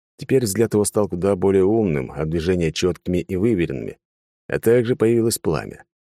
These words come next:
Волна огня прокатилась по мертвецам, обращая их в пепел,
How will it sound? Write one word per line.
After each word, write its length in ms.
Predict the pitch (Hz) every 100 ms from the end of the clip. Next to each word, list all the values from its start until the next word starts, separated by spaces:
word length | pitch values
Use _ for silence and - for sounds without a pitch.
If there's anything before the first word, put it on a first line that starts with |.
| -
Волна 460 | 85 90 92 95
огня 320 | 92 87 98
прокатилась 560 | 90 90 90 87 92 85
по 100 | -
мертвецам, 640 | 92 90 90 80 101 98 - _
обращая 500 | 98 98 107 - 107
их 80 | 95
в 120 | - -
пепел, 340 | 131 120 110